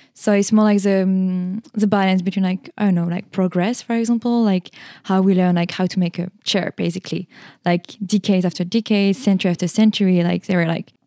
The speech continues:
makers who were just, like, thinking, "Oh, we should, like, maybe arrange this, uh, piece of food into this one, so there is, like, more tension, so we can, like, save material." So this is, like, more progress on, like, what you learn,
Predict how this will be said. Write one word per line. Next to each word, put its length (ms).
makers 460
who 80
were 140
just, 240
like, 180
thinking, 320
"Oh, 180
we 120
should, 100
like, 140
maybe 280
arrange 360
this, 500
uh, 400
piece 260
of 80
food 320
into 180
this 300
one, 280
so 120
there 100
is, 100
like, 160
more 260
tension, 720
so 120
we 80
can, 140
like, 180
save 280
material." 500
So 140
this 160
is, 100
like, 220
more 240
progress 480
on, 80
like, 240
what 240
you 80
learn, 440